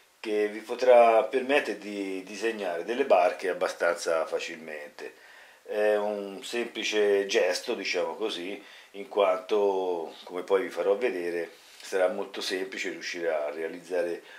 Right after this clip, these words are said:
una, una barca. Questo è un disegno che ho preparato, che sto preparando, anzi, per un libro, eh,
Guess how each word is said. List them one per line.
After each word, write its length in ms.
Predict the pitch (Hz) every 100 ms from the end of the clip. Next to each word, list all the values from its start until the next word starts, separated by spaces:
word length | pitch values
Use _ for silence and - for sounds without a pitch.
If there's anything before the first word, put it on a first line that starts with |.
| - -
una, 420 | 82 82 76 76
una 160 | 87
barca. 400 | 85 76 76 -
Questo 340 | - 104 - 90
è 60 |
un 500 | 87 90 90 87 87 85
disegno 460 | 98 92 101 95
che 120 | 90
ho 40 | 92
preparato, 720 | - 85 85 90 92 92 85
che 80 | 80
sto 160 | - 82
preparando, 600 | 82 76 82 101 85 78
anzi, 400 | 85 82 82 78 - - - - -
per 180 | 85
un 520 | 82 82 80 80 80 82
libro, 800 | 90 90 85 80 76 76 71 - - - - -
eh, 420 | 73 73 73 71